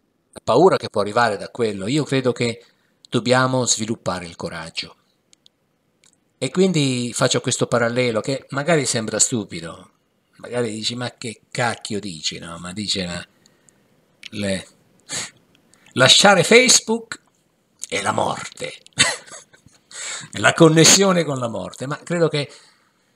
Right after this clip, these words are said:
la connessione sia il coraggio <clears throat> di seguire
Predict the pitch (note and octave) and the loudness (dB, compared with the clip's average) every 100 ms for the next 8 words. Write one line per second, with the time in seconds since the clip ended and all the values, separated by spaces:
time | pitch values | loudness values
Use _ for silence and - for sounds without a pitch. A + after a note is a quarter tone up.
0 | - - B2+ C#3 C#3 - D3 D3 B2 C3 | -14 -6 0 0 4 4 4 4 4 2
1 | C3+ C3 B2+ A#2 - A#2 A2+ F#2+ - G2 | 2 -2 -4 -6 0 2 2 0 -4 -2
2 | G2 G2+ - _ _ _ _ - - - | -2 -4 -10 _ _ _ _ -10 -8 -12
3 | - _ _ _ - G2 F#2+ G#2 A2 A#2+ | -16 _ _ _ -12 -2 0 0 0 0
4 | A#2+ A#2+ A#2 | 0 -2 -4